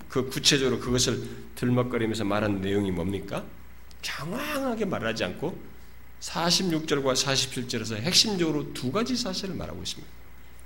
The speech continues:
하나는 사십육 절에서 말하는 내용입니다. 뭐요?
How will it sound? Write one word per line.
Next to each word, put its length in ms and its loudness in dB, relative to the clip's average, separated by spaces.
하나는 720 8
사십육 640 10
절에서 300 4
말하는 400 6
내용입니다. 640 0
뭐요? 340 4